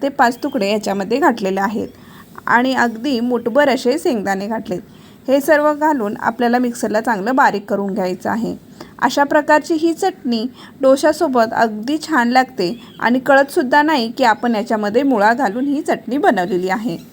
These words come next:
आता थोडंसं तेल गरम करून घेऊया. त्यामध्ये एक अर्धा चमचा मोहरी व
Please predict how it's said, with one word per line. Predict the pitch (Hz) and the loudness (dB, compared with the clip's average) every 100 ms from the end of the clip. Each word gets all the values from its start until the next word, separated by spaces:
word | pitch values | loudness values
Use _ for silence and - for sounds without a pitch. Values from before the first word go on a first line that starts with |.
| - - - - | -20 -20 -20 -8
आता | - 262 277 | 0 0 4
थोडंसं | 294 269 359 330 | 4 4 0 -2
तेल | 302 294 | -2 0
गरम | 285 262 | 0 0
करून | 269 262 254 | 0 0 0
घेऊया. | 262 277 220 254 - - | 0 0 0 -2 -6 0
त्यामध्ये | 226 247 262 233 190 233 - - - - | 2 2 -2 -4 -6 -8 -12 -20 -18 -4
एक | 240 | 0
अर्धा | 247 208 220 | 4 4 2
चमचा | 233 262 247 240 | -2 -2 -4 -2
मोहरी | 247 254 294 262 180 - - - - - | 0 0 0 -2 -6 -10 -20 -20 -20 -4
व | 208 | -2